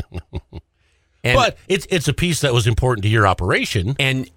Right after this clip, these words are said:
Speaker 1: and it was. And you know what? I wasn't even close to what they got for that.
Speaker 2: No.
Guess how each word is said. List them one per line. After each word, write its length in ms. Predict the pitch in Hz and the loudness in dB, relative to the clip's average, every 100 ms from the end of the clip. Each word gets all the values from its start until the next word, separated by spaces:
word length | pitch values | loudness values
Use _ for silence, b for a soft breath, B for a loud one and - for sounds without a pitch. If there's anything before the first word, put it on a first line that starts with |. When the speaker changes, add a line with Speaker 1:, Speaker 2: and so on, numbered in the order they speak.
| _ | _
Speaker 1:
and 120 | 135 | -2
it 140 | 127 123 | -2 -2
was. 480 | 139 165 113 - - - | -2 0 -2 -4 -6 -4
And 160 | 120 | -2
you 120 | 123 | 0
know 180 | 131 139 | 0 -2
what? 300 | 143 147 175 - _ | -2 -2 -4 -10 _
I 140 | 113 | -2
wasn't 560 | 139 139 131 120 127 117 | 0 0 -2 -2 -4 -6
even 380 | - 120 101 92 95 | -6 -4 -2 -4 -4
close 800 | - - 113 110 101 - - - - _ _ _ _ _ _ _ _ - | -6 -2 0 0 0 -2 -2 -4 -12 _ _ _ _ _ _ _ _ -6
to 80 | 104 | -2
what 200 | 104 98 | -2 -2
they 120 | 98 | -2
got 280 | 95 85 - | -2 -4 -4
for 120 | 82 | -6
that. 220 | 69 57 - - | -6 -8 -12 -10
Speaker 2:
No. 300 | 71 65 | -8 -8